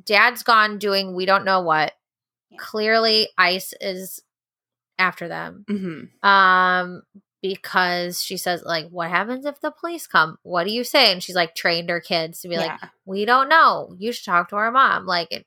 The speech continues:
Speaker 1: they're, they've gone through this a million times, you know. And she's like, "Okay, good job. I'll be back. Be safe. Be cool. Don't open the door for anybody. Okay, I'm going." And so she leaves, and, and goes to babysit at this house. And they t-, they are aware that there are break-ins in the area.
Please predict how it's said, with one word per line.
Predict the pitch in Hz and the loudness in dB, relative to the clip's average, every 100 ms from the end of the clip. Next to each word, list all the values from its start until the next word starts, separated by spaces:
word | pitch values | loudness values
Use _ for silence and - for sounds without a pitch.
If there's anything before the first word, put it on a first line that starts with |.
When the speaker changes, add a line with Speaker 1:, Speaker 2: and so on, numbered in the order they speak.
| - | -18
Speaker 1:
they're, | 185 185 185 175 | -14 -6 -2 -2
they've | 185 196 185 | 2 0 4
gone | 185 180 | 2 2
through | 185 175 | -4 -6
this | 165 175 | -6 -8
a | |
million | 170 165 160 160 | -6 -8 -8 -10
times, | 170 - - | -10 -10 -16
you | 175 | -18
know. | 170 | -16
And | - | -14
she's | 180 | -6
like, | 170 - - - _ | -6 -8 -18 -20 _
"Okay, | 208 247 202 | 0 2 2
good | 202 208 | 2 4
job. | 240 233 233 226 | 6 8 6 2
I'll | 180 | -2
be | 185 | -2
back. | 208 226 220 226 - | 4 6 6 2 -6
Be | 185 | -6
safe. | - 214 208 220 - | 0 2 0 -4 -16
Be | |
cool. | - 208 202 190 | -8 0 2 2
Don't | 156 | -2
open | 165 | -6
the | 202 | -2
door | 247 262 | 0 2
for | 240 | 0
anybody. | 226 233 233 226 | -2 -2 -2 -2
Okay, | - 320 311 294 | -2 2 2 0
I'm | 240 | 0
going." | 247 202 180 - - - _ - | 2 2 0 -14 -20 -20 _ -12
And | 196 | -4
so | 208 | -2
she | - - 277 294 | 0 -2 -2 -2
leaves, | 214 165 165 185 208 - - _ _ _ 202 | -2 -2 -4 -6 -8 -14 -16 _ _ _ 0
and, | 196 185 180 175 - | 4 4 4 0 -6
and | 202 196 | -6 -2
goes | 190 185 - | 0 0 -2
to | 190 | -4
babysit | 175 175 - 185 | -4 -4 -4 -4
at | 175 | -4
this | 180 - | -6 0
house. | 160 165 - | 2 2 -2
And | 196 | -4
they | 214 214 | -2 -2
t-, | - - | -4 -4
they | 202 247 285 277 - | 4 4 4 0 4
are | 202 202 | 4 6
aware | 180 175 175 175 | 2 0 0 0
that | 170 160 | 0 -2
there | 170 160 | 0 0
are | 165 | 0
break-ins | 156 156 - 165 - | -4 -4 -6 -10 -12
in | 170 | -12
the | - | -10
area. | 67 - - - | -8 -6 -6 -10